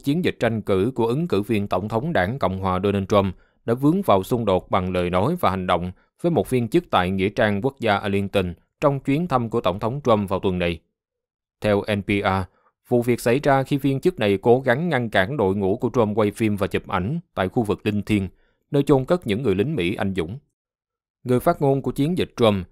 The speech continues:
Stephen Chung, ngay lập tức bác bỏ các cáo buộc này, khẳng định, "Không hề có xô xát như họ mô tả,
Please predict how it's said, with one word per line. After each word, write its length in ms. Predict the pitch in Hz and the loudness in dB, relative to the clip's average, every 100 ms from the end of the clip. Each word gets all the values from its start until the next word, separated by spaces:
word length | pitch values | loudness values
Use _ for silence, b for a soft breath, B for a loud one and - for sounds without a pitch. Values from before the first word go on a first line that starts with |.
| - | -14
Stephen 460 | - 127 110 110 | -2 0 2 2
Chung, 280 | 98 107 98 - _ _ - | 2 2 0 -6 _ _ -2
ngay 120 | 151 | 0
lập 120 | - - | 0 0
tức 180 | 175 | 2
bác 220 | 143 160 123 | 2 2 2
bỏ 220 | 90 101 | 2 2
các 180 | 131 135 | 0 0
cáo 140 | 139 | 0
buộc 240 | 139 87 | 0 0
này, 220 | 107 87 80 _ _ _ | 0 -2 -4 _ _ _
khẳng 280 | 101 107 | -4 -2
định, 220 | 160 87 87 _ _ _ _ | 0 -2 -6 _ _ _ _
"Không 260 | 165 165 | 2 4
hề 100 | 117 | 2
có 120 | 151 | 2
xô 200 | 156 135 | 2 2
xát 300 | 123 151 170 | 2 0 0
như 80 | 135 | -2
họ 180 | 113 92 | 2 2
mô 220 | 101 104 | 4 2
tả, 360 | 95 87 110 | 2 0 0